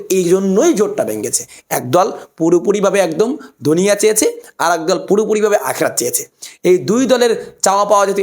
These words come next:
এক নয়, এই জন্য তাদের জোটটা ভেঙে গেছে। এছাড়া আর কিছুই না। এক দলীয় ব্যক্তিকে, এক দলকে কেউ দোষ চাপাবেন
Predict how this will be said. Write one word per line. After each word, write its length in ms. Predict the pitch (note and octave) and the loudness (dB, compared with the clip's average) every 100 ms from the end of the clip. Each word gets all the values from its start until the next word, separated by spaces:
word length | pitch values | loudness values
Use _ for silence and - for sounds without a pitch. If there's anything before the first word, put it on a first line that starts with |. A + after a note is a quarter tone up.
| F3+ | -2
এক 120 | G3 G#3+ | -2 0
নয়, 200 | D4 G4+ | 0 0
এই 160 | F#3+ | -2
জন্য 140 | E3 F#3+ | -2 0
তাদের 220 | E3+ - | 0 0
জোটটা 220 | C#3+ - | -2 -6
ভেঙে 220 | A2+ A2+ B2 | -6 -6 -4
গেছে। 200 | - - - - | -4 -4 -10 -2
এছাড়া 320 | D#4 D#4+ C#4+ | 0 0 0
আর 200 | A3+ F3 G3 | -2 -2 -4
কিছুই 300 | G3 - D#3+ | -4 -2 -2
না। 120 | A2 - _ _ _ _ _ _ _ - | -4 -12 _ _ _ _ _ _ _ -6
এক 140 | G#3+ G3 D#3+ | -4 -2 0
দলীয় 300 | A3+ A3 G#3 | 2 4 2
ব্যক্তিকে, 480 | E3+ G3 G#3 D#3+ D3+ - - - | 2 -2 -2 0 -2 -4 -10 -2
এক 200 | C#4+ B3 F#3+ | 0 0 2
দলকে 280 | B3+ G#3 G3 | 2 2 0
কেউ 140 | G3 F3 - | 2 0 0
দোষ 140 | F#3 F#3 | -2 0
চাপাবেন 340 | F3 A2+ G2+ | -4 -2 -6